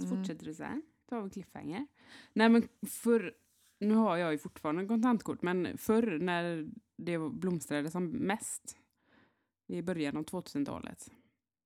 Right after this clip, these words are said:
Speaker 1: kontantkort alltså, så, eh, var det ett tag man fick bonus, kommer du ihåg det?
Speaker 2: Mm.
Speaker 1: Så
Speaker 2: Älskar det,
Speaker 1: ju,
Speaker 2: bonusen.
Speaker 1: desto fler folk, nu, ju mer man hade pratat när folk hade ringt till en, ju mer, desto mer bonus fick man.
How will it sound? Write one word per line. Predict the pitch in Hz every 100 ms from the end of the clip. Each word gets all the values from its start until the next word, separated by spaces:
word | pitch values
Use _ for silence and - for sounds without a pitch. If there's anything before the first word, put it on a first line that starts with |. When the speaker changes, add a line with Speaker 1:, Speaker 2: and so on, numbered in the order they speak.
| _
Speaker 1:
kontantkort | 175 180 175 - 139 -
alltså, | 143 - - - _ _ _ _ _ _ _ _ - - _ _ _
så, | - - 190 180 175 170 165
eh, | 165 165 165 165 160 _ _ _
var | - 180 208 185
det | 160
ett | 156 -
tag | - 165 151
man | 156
fick | - -
bonus, | 151 180 160 151 170 214
kommer | - 196
du | 196
ihåg | 202
det? | 180 - 180
Speaker 2:
Mm. | 170 175 175 - _ _ _ _ _ _ _
Speaker 1:
Så | - 175 165
Speaker 2:
Älskar | - - 185
det, | 185
Speaker 1:
ju, | 147 117
Speaker 2:
bonusen. | 196 185 175
Speaker 1:
desto | 190 185 185
fler | 214 185
folk, | 175 208 175
nu, | 151 170 175
ju | 185
mer | 185 190 175
man | 180
hade | 190 180
pratat | 208 170 - 170
när | 175
folk | 180 160
hade | 151 160
ringt | 185 196 -
till | 156
en, | 147 151 -
ju | 165
mer, | 165 151 151 -
desto | - 165 -
mer | 165 151
bonus | 156 143 147 -
fick | - -
man. | 202 208